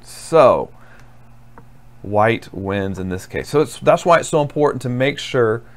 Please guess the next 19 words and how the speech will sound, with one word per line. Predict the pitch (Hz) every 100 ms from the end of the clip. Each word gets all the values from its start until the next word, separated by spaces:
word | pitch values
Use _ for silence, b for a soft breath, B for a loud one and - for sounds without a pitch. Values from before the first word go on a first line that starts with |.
| B B B B
that | 127 131
you | 131
block | 117 120 120 131 156 147
that | 127 120 -
rook | 120 139 -
pawn | - - 107 95
from | 107 123
going | 117 123 127 139
across | 127 - 113 113 -
the | 117
midway | 113 120 117
point | 110 113 104
in |
the | 104
board | 135 117 - -
early | 117 127 139
in |
the | 131
game. | 143 190